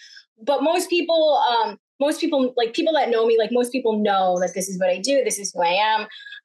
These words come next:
Um, but a lot of people don't expect me to say, "Oh, I'm a hunter." Like, when you see my car and they, they come into the office,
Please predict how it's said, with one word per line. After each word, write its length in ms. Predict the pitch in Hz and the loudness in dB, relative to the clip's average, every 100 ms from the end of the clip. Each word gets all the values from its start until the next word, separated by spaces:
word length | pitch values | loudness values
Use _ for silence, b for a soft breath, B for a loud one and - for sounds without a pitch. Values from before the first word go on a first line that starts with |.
| - | -2
Um, 500 | 202 196 185 180 185 - _ _ _ | 0 0 0 0 -4 -10 _ _ _
but 160 | - 277 | -2 2
a 60 | 294 | 2
lot 180 | 320 330 | 2 0
of 60 | |
people 220 | 349 359 311 | 0 0 2
don't 180 | 392 | 2
expect 460 | 392 - 202 - - 226 | 0 -2 -4 -6 -8 -4
me 120 | 214 | -2
to 80 | 202 | -2
say, 220 | 214 214 | -2 0
"Oh, 140 | 302 | 0
I'm 100 | 330 | 0
a 60 | 294 | -2
hunter." 340 | 294 311 220 | -2 -2 -2
Like, 160 | 202 196 | -2 -2
when 240 | 220 220 - _ | -2 -4 -8 _
you 120 | 247 | -6
see 200 | 240 269 | -2 -2
my 160 | 262 240 | 0 -2
car 360 | - 269 226 | 0 0 2
and 100 | 202 202 | 0 -2
they, 140 | 196 - | -4 -6
they 100 | 208 - | -6 -4
come 140 | 226 | -2
into 160 | 220 220 | -2 0
the 100 | 220 | 0
office, 480 | 185 - 214 - | 0 0 -2 -2